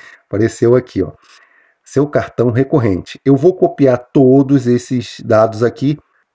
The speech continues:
Chegando aqui no aplicativo da Noventa e nove, temos aqui embaixo corridas e no-, e Noventa e nove Pay. E temos aqui também esses três tracinhos, você vai clicar aqui.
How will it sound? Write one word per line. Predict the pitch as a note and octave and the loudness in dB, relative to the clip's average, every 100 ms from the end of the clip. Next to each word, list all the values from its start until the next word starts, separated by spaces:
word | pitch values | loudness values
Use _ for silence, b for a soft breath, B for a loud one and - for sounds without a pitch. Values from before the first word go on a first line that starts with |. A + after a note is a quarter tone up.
| _ _ _ - | _ _ _ -6
Chegando | D#3+ C3 D#3+ D#3 | -2 0 0 0
aqui | - A#2+ C#3 | -2 0 2
no | B2 | 2
aplicativo | G#2 A2+ - G#2+ - G#2 G#2 G#2 | 0 -4 -6 -6 -6 -8 -6 -6
da | G2 F#2+ F#2 F2+ | -4 -4 -4 -6
Noventa | F#2 F#2 G2 A2+ | -6 -4 -4 -4
e | |
nove, | A2 G#2 C3+ D3 | -4 -2 -2 -2
temos | - G2 F#2+ F#2 | -6 -6 -4 -6
aqui | F2+ G2 | -8 -8
embaixo | F#2+ F2 E2+ - | -8 -8 -14 -8
corridas | C#3 A2 A#2+ C#3 C#3 B2+ | -8 -6 -6 -4 -4 -4
e | |
no-, | B2 A#2+ - | -6 -6 -8
e | A2 G#2 | -8 -6
Noventa | G#2+ G2+ G2+ | -8 -8 -8
e | G#2+ | -8
nove | G#2+ B2 | -8 -12
Pay. | - F2+ E2+ _ _ _ _ _ _ _ _ _ _ | -10 -10 -10 _ _ _ _ _ _ _ _ _ _
E | G#2+ | -16
temos | - G#2 G#2+ A2 | -8 -6 -6 -6
aqui | G#2 G#2+ | -8 -8
também | A2+ G2 F2+ | -6 -4 -6
esses | - - | -8 -16
três | - G2 F#2+ | -8 -6 -6
tracinhos, | G#2 G2+ - G#2+ B2 C#3+ C3 | -6 -8 -8 -8 -4 -4 -6
você | - - | -16 -12
vai | F#2 | -12
clicar | - G2 F2+ | -10 -10 -8
aqui. | F#2 _ G#2+ C3 | -8 _ -10 -10